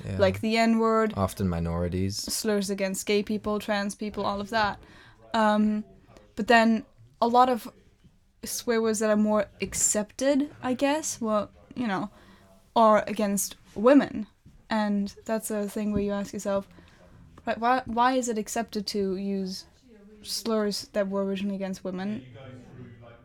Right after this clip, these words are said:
Speaker 2: and not others? You know? Like, where, where, where, where is that line? When did that line come to be?
Speaker 1: Yeah.
Speaker 2: Like, like, bitch.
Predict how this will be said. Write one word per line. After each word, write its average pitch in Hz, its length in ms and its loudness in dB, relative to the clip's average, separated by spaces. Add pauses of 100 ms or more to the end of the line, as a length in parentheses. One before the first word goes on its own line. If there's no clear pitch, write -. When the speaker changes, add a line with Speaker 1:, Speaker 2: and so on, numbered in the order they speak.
(160)
Speaker 2:
and 226 120 4
not 214 180 2
others? - 500 -4 (1000)
You 208 100 -2
know? 226 220 -2 (960)
Like, 220 140 -2
where, 220 260 4
where, 226 280 4
where, 233 440 0
where 226 360 0
is 240 180 -2
that 220 200 -4
line? 190 320 -4
When 214 180 0
did 214 180 -4 (580)
that 214 160 -4
line 208 340 -4 (440)
come 220 160 -6
to - 80 -2
be? 233 100 2
Speaker 1:
Yeah. 233 60 4
Speaker 2:
Like, 226 180 0 (260)
like, 214 120 -8 (340)
bitch. 214 460 0